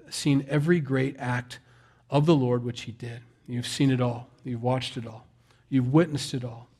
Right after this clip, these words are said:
God has to remind us sometimes of what he's done for us. And that's important. And of course, we read the Bible and we see all the great and wonderful works he did, all five loaves and two fish. And we teach the kids all the wonderful things they've ever done, uh, God's ever done,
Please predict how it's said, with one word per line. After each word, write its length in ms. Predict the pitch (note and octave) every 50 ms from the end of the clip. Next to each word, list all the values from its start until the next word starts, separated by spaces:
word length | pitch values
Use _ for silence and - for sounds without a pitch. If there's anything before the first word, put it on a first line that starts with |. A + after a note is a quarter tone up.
| _ _ _ _ _ _ _ _ _ _ _ _ - -
God 180 | A#2+ B2+ D#3
has 180 | D3+ C3+ C#3 C#3
to 80 | - D#3
remind 360 | D3 D3 D#3 E3 F#3 G3 F#3+
us 100 | D3 -
sometimes 500 | - - B2+ A#2+ - - B2 A#2+ B2+ A#2+
of 120 | B2 A2+
what 120 | A#2 B2 B2
he's 120 | C3 C3+
done 260 | C#3 D#3 E3 E3+ D#3+
for 280 | C#3+ - - - - -
us. 180 | - - - -
And 100 | - A#2+ A#2+ _ _ _ _ _ _ _ -
that's 180 | - B2 -
important. 480 | D3+ C3+ C3+ - - E3 E3 C#3 B2 C3
And 120 | C3 C#3
of 60 | C#3 C3+
course, 200 | D3+ C#3 - -
we 80 | D#3
read 220 | C#3+ C3 C3+ C#3 C3+
the 60 | C#3+
Bible 280 | B2 C3 B2 C3+ D3
and 100 | D3+ C#3+
we 60 | C#3 B2+
see 160 | - - D3
all 100 | C3+ C#3
the 80 | C3
great 220 | C3 A#2+ C3+ C#3 C#3
and 80 | C#3
wonderful 300 | C#3 C#3 C#3 C3+ C3+ D3
works 320 | C3 B2 B2+ C3 B2+ - -
he 100 | - C3
did, 180 | A#2+ B2+ C3
all 180 | C3+ C3 C#3 C#3+
five 380 | C3+ C#3 - C3+ C3+ C#3 C3 C3
loaves 240 | C3+ C3+ C#3 C3
and 140 | B2+ B2+ A#2+
two 180 | - - D3+ C#3+
fish. 380 | C#3 - - C#3 C#3 C#3 -
And 80 | C#3 B2 - - - -
we 100 | - G3
teach 400 | F#3+ - - - F#3 F#3 - -
the 100 | - E3+
kids 280 | - - - F3+ E3 -
all 220 | - - F#3 A#3
the 100 | A#3+ A#3
wonderful 400 | G#3+ G#3 A3 A3 G#3+ F#3 - F#3+
things 340 | E3 - - G3 G3 F#3+ D3+
they've 140 | D#3+ E3+ D#3+
ever 200 | E3 D#3+ D3+ D#3
done, 240 | D3 D3 C#3 B2+ C3 -
uh, 80 | C3+ D3
God's 340 | C#3+ - E3 D#3 D#3 C#3+
ever 160 | D3+ C#3+ C#3 C#3+
done, 260 | C3 C3+ B2 A2+